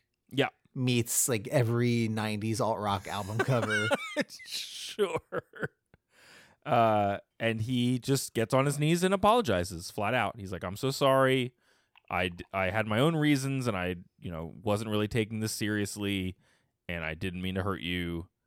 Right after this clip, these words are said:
Speaker 1: Let's keep going."
Speaker 2: Yeah, and, and she says, "Dream, do you like me?" And he says, "Yes, I suppose I must do, Delirium. You entertain me, and it distresses me to see you troubled."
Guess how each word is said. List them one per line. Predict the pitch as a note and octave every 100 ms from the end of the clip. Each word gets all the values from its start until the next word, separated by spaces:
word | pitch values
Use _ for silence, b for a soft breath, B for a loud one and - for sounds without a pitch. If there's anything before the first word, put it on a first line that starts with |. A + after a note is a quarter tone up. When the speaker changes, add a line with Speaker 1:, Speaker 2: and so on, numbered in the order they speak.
| _ _ _ _ -
Speaker 1:
Let's | E2+ E2 -
keep | - G2 E2+
going." | C#2+ G#1 G1+ G#2 - _ -
Speaker 2:
Yeah, | A#3+ F#2 -
and, | F#3 B2 B2 A#2 A#2+ B2
and | A2 A2
she | A2+ B2 A#2 A2
says, | - A2 G2+
"Dream, | G2+ B2 D#3+
do | C3
you | A2+
like | A#2 D3 F3+
me?" | F3+
And | D#3
he | A2
says, | G#2+ G#2+ G2
"Yes, | E3+ F3
I | G#2+
suppose | F#2+ A#2 A2 G#2+
I | A#2+
must | D3+ D3+
do, | -
Delirium. | F#2 G2 F#2 F#2+ G2 G#2
You | G2+
entertain | A#2+ A#2 D#3+ D3+
me, | A2+ G#2+
and | G#2 G#2
it | -
distresses | - - E3 C#3+ -
me | F#3+
to | G3
see | -
you | G3 C3+
troubled." | F3+ C#3 - -